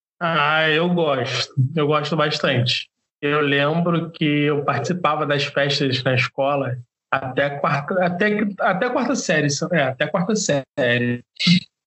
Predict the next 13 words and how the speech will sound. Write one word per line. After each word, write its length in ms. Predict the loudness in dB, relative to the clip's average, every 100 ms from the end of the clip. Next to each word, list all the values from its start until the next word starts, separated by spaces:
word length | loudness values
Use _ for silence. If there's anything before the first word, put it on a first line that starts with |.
| -2 0 0 0
Eu 80 | -2
gostava 580 | 0 0 0 0 0 -2
de 100 | -2
botar 680 | 0 -2 -2 0 2 0 -4 -12 _ _
aquele 160 | -2
chapéu 320 | 0 0 0 0
de 100 | -2
palha, 800 | -2 0 2 0 2 0 -2 -8 _ _ 0
é, 160 | 0 -2 -14 -2
pintar, 460 | 0 2 0 0
assim, 500 | -2 0 2 4 2
aquele 340 | 2 0 0 0
bigode. 1300 | 2 2 0 -2 0 2 0 0 0 0 0 0